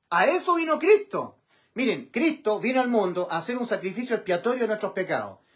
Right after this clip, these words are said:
para darnos vida eterna, para impedir que en cualquier momento de nuestra existencia nos fuese quitada la vida al alma. Porque de lo, de que nos es quitada la vida al espíritu,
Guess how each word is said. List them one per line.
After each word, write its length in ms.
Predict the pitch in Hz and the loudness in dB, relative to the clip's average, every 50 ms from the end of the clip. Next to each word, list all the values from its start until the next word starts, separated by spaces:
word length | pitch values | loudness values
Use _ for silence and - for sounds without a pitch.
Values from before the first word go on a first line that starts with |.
| _ _ _ _ _ | _ _ _ _ _
para 160 | 175 175 180 | 0 2 4
darnos 300 | 196 233 277 277 277 262 | 4 4 4 4 4 2
vida 180 | 269 277 269 262 | 2 2 2 2
eterna, 600 | 254 254 302 339 330 277 214 165 139 - - _ _ _ _ _ _ _ _ _ _ _ _ _ _ _ _ _ _ | 4 8 8 8 8 6 2 -4 -6 -8 -12 _ _ _ _ _ _ _ _ _ _ _ _ _ _ _ _ _ _
para 220 | - 208 208 226 220 | 0 2 4 4 4
impedir 500 | 220 - - 214 226 269 302 330 330 - | 2 4 4 4 4 6 4 2 0 -2
que 80 | - | -4
en 80 | 226 196 | -4 0
cualquier 300 | - 208 202 202 277 294 | 2 0 2 2 0 2
momento 320 | 311 277 294 302 - 294 | 2 2 2 0 0 -2
de 60 | 269 240 | -2 -2
nuestra 180 | 254 254 240 | -2 -2 -4
existencia 560 | 214 - 214 208 - 277 294 320 285 - 311 | -4 -4 -4 -2 0 0 0 0 -2 -4 -4
nos 120 | 240 233 - | -4 -2 -2
fuese 240 | 254 262 262 262 196 | -2 -2 -2 -4 -6
quitada 300 | 233 233 254 262 262 254 | -4 -2 0 0 2 2
la 140 | 240 240 | 0 0
vida 160 | 233 269 262 247 | 0 0 0 2
al 80 | 247 | 4
alma. 500 | 294 339 359 302 220 170 143 120 - - _ _ _ _ _ _ _ _ - - _ _ _ | 6 4 4 4 0 -2 -4 -6 -8 -14 _ _ _ _ _ _ _ _ -20 -20 _ _ _
Porque 420 | - 185 170 156 190 185 - - - | 0 0 2 2 0 0 0 -2 -2
de 160 | - 175 175 | 0 0 2
lo, 160 | 165 170 160 | 4 2 2
de 280 | 160 - 139 - 151 - | 0 -2 -6 -6 -6 -4
que 100 | 156 143 | -4 -4
nos 260 | 139 143 143 - - | -4 -4 -4 0 0
es 120 | 220 254 | 0 0
quitada 340 | - 254 - - 226 226 226 | 0 -4 0 2 2 2 2
la 100 | 214 220 | 0 0
vida 160 | 220 240 240 | -2 -2 -2
al 60 | 247 247 | -2 -2
espíritu, 460 | 247 247 - 311 320 330 320 - | -2 -2 0 0 0 0 0 -4